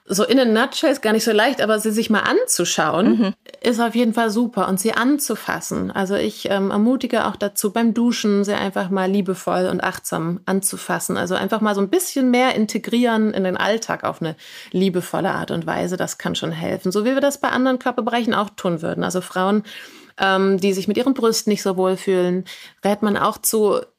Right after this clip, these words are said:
Speaker 1: sie anzuschauen, anzufassen. Also so ein bisschen die, die Po-, also sich dran zu gewöhnen, wie sie
Speaker 2: Mhm.
Speaker 1: aussieht. Ne? Alles, was wir häufig sehen, ist irgendwann normal und irgendwann mögen wir das auch.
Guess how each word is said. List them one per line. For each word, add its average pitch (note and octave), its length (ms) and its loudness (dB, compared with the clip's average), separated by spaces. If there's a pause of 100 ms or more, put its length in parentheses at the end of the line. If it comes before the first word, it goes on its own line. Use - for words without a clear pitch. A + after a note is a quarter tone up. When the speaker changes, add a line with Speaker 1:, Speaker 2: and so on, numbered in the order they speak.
(460)
Speaker 1:
sie - 160 -2
anzuschauen, G3 680 0
anzufassen. G#3+ 920 0
Also G3 220 0
so G3+ 80 0
ein G#3 80 2
bisschen A3 320 0
die, G#3 140 0 (480)
die G#3 60 -2
Po-, B3 240 0
also G#3 180 0
sich G#3 100 0
dran G3+ 180 0
zu - 80 0
gewöhnen, A3+ 440 2
wie D#4 60 4
sie G#3+ 120 4
Speaker 2:
Mhm. A#3 60 4
Speaker 1:
aussieht. B3 380 0
Ne? B3 140 2
Alles, A3+ 220 -2
was G3+ 140 -2
wir G3+ 100 0
häufig A3+ 400 -2
sehen, G#3 500 2 (400)
ist F#3+ 140 -2
irgendwann F#3 320 2
normal F3+ 540 2
und F#3 120 -2
irgendwann E3+ 280 -2
mögen D4 320 4
wir C4+ 100 2
das B3 180 0
auch. A#3 440 0